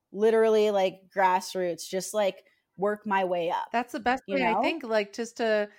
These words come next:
Speaker 2: yeah, start at the bottom and, like, try all the different roles while you climb up.
Speaker 1: Well, it just really humbled me too, I think.
Speaker 2: Yeah.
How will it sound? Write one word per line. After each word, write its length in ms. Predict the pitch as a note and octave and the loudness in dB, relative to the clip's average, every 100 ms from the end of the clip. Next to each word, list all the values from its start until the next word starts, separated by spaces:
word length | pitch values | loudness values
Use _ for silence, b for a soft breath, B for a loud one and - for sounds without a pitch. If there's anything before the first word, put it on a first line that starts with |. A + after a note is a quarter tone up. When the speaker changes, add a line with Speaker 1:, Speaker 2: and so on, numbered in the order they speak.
| b _ | b _
Speaker 2:
yeah, 180 | B3 F3+ | 2 2
start 300 | - A3+ A#3 | 0 -2 -2
at 100 | A3+ | -6
the 60 | |
bottom 320 | G3 G3 A3+ | -2 0 0
and, 100 | G#3 | -4
like, 160 | F#3 F#3 | -8 -10
try 260 | - G#3 G3+ | -6 -4 -2
all 160 | G3 | -4
the 100 | G3 | -4
different 300 | G3 F#3+ G#3+ | -8 -10 -10
roles 460 | G3 F#3+ G3 A3 - | -6 -6 -6 -10 -10
while 220 | G3 F#3+ | -8 -8
you 140 | F#3 | -10
climb 360 | G3+ - F#3+ F#3 | -14 -12 -10 -8
up. 260 | F3 C#4+ _ | -8 -10 _
Speaker 1:
Well, 160 | - D4 | 4 4
it 40 | |
just 240 | G#3 A#3+ C4 | 4 -4 -2
really 240 | D#4+ G4 | 0 0
humbled 460 | F4+ F#3+ G3+ C4+ G3 | -2 -4 -4 -4 -4
me 160 | F3+ | -8
too, 260 | D#3+ F3+ F#3+ | -8 -6 -4
I 120 | D#3 | -6
think. 360 | - - - - - | -12 -18 -20 -20 -12
Speaker 2:
Yeah. 360 | F#3+ F3 F3 | -6 -4 -6